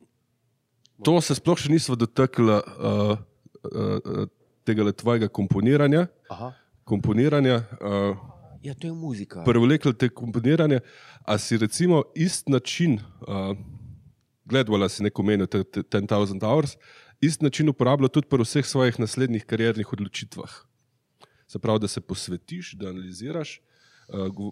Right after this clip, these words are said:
Speaker 1: recimo, verjamem, da si prebral dosti knjig o komediji.
Speaker 2: Ja.
Speaker 1: Katere knjige pa zdaj bereš, kakor so priročniki pol?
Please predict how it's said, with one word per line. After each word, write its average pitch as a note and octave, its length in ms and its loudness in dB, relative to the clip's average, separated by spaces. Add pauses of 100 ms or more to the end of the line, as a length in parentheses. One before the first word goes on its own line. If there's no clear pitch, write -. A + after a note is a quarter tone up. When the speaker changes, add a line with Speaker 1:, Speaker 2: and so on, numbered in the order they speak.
(140)
Speaker 1:
recimo, G#2 460 -4 (460)
verjamem, B2+ 400 0
da A#2+ 80 0
si - 120 -8
prebral A2+ 320 -4
dosti A#2 260 -6
knjig B2 180 -10
o E2 100 -16
komediji. F#2+ 500 -6 (400)
Speaker 2:
Ja. D#2 280 -16 (2000)
Speaker 1:
Katere E3+ 360 -2
knjige D#3 280 -2
pa G#2 140 -4
zdaj G#2+ 240 -2
bereš, G#2 300 -2
kakor - 240 -10
so F#2 140 -8
priročniki F2+ 640 -6
pol? - 240 -16